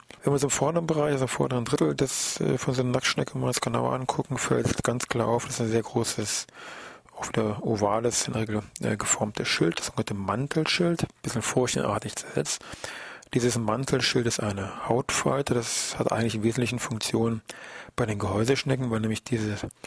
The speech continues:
dieses, dieser Mantel, dieses Mantelschild eigentlich die Bildungsstätte ist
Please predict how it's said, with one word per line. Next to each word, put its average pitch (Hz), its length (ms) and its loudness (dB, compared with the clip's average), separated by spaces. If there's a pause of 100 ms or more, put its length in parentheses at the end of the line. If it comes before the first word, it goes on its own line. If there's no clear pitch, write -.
(600)
dieses, - 500 -4
dieser 110 460 -2
Mantel, 104 340 0
dieses 110 240 -6
Mantelschild 117 460 0
eigentlich 113 220 0
die 107 120 -4
Bildungsstätte 117 600 2
ist - 260 -2